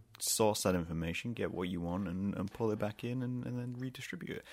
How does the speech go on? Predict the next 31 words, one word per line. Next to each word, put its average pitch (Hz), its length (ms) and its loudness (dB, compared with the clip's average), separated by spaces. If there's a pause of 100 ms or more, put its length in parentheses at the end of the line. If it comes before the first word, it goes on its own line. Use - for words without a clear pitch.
(400)
That's - 140 -12
how 87 80 -2
being 98 240 2
human 123 280 0
works. 120 220 -4 (440)
Um, 127 340 6
<laughs> - 100 -20
but - 200 6
I 151 100 12
was 156 100 12
on 151 80 8
Instagram 104 580 8
earlier, 98 280 6
and 82 200 2
I 90 60 4
posted, 92 640 0 (100)
uh, - 240 -6
Instagram 95 560 -2
prompted - 440 -6
me, 80 180 -4
because - 320 -6 (1080)
social 101 340 2
media 90 340 4
sends 85 300 2
you 80 40 -4
prompts 80 380 -2
for 82 120 -2
everything 82 500 -2
these 82 160 -4
days. 82 340 0
Um, 87 380 -2